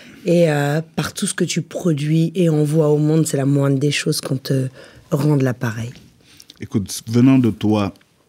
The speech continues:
Speaker 2: on a notre petite triste, notre petite histoire, ça me touche particulièrement. Et, euh, voilà, je, c'est des moments où c'est, mes mots vont revenir. Excuse-moi, bon, j'aime, j'aime pas me montrer comme ça, c'est,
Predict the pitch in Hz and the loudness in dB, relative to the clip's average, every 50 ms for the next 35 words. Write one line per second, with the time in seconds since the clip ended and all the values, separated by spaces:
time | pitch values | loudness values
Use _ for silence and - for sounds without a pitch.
0 | _ _ _ _ _ _ - 104 110 107 104 104 101 98 104 101 - - 117 - | _ _ _ _ _ _ -8 -6 -4 -2 -2 -2 -2 -2 -4 -4 -4 -4 -2 0
1 | 123 113 - - - - 127 117 - - - 131 113 90 110 110 104 107 - 110 | 0 -2 -2 -2 -2 2 2 2 0 -2 -6 -6 -2 0 2 0 0 0 -2 -2
2 | - 117 110 - 98 - - - 113 113 113 110 104 98 - - - - 95 92 | -2 -2 -2 -2 -4 -6 -4 -2 0 0 0 0 -2 -4 -8 -12 -10 -8 -8 -8
3 | 90 90 92 92 85 85 - - 120 110 101 - - - 110 101 - - 98 - | -6 -8 -8 -8 -10 -12 -8 -4 -4 -4 -4 -4 -8 -8 -8 -6 -8 -10 -10 -6
4 | - 92 92 87 85 80 - - _ _ _ _ _ _ _ _ _ _ _ _ | -4 -4 -4 -4 -6 -8 -10 -14 _ _ _ _ _ _ _ _ _ _ _ _
5 | _ _ _ _ _ _ _ _ - 92 92 87 85 85 82 80 73 73 71 71 | _ _ _ _ _ _ _ _ -10 -8 -8 -6 -8 -10 -12 -12 -14 -16 -16 -14
6 | 82 87 82 76 71 67 - - - - - - - - - - - - - - | -14 -14 -14 -14 -16 -16 -16 -16 -16 -16 -16 -16 -16 -14 -14 -14 -14 -14 -16 -18
7 | - - - - - - - - - - 101 90 104 110 110 113 117 113 113 110 | -20 -20 -20 -20 -20 -14 -10 -6 -4 -4 -2 2 4 4 6 6 6 6 6 4
8 | 107 101 95 - 104 92 107 113 113 113 117 117 117 110 107 101 95 101 98 90 | 4 2 0 0 0 2 4 4 6 6 6 6 6 4 2 2 2 0 0 0
9 | 92 98 107 110 110 104 95 85 78 - - - _ - - - - - _ - | 2 2 2 2 2 0 -2 -6 -8 -14 -20 -20 _ -20 -20 -20 -20 -20 _ -18
10 | - - 113 101 101 95 101 104 110 104 98 90 87 76 76 - - - - - | -6 -2 0 0 2 2 2 2 2 0 0 -2 -4 -6 -8 -12 -18 -16 -12 -12
11 | - - 67 57 53 60 - - 98 104 110 113 107 160 151 151 151 131 131 139 | -10 -8 -8 -8 -8 -8 -8 -6 -2 0 0 2 2 2 2 6 6 6 8 6
12 | 143 165 131 - - 143 127 - 135 127 127 117 123 135 147 156 156 151 143 - | 6 4 2 2 2 2 4 4 4 4 4 4 4 4 4 4 2 0 0 0
13 | 110 104 101 98 | -2 -2 -2 -4